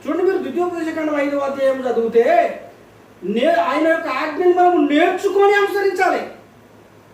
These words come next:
చదవాలి, నేర్చుకోవాలి, అనుసరించాలి. చదువుకోకుండా, తెలుసుకోకుండా మనము ఇష్టం వచ్చినట్టు బోధించడం అది ఎంత మాత్రము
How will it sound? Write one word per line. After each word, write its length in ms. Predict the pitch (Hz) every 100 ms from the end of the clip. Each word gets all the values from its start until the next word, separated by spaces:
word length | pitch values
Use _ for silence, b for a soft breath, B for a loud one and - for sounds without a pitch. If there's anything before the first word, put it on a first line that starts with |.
| - - - -
చదవాలి, 680 | 214 226 330 339 381 359
నేర్చుకోవాలి, 720 | 262 269 311 - 381 381 415 415
అనుసరించాలి. 640 | 370 359 392 381 370 302 - - - - - - - 254
చదువుకోకుండా, 840 | 254 311 320 349 349 359 359 370
తెలుసుకోకుండా 1080 | 302 277 - 330 330 339 349 359 311 269 - - - - -
మనము 500 | 214 269 285 269 247
ఇష్టం 240 | - 320
వచ్చినట్టు 460 | 330 339 339 330 277
బోధించడం 460 | 294 311 330 359 381
అది 160 | 370
ఎంత 160 | 339 349
మాత్రము 520 | 370 370 392 359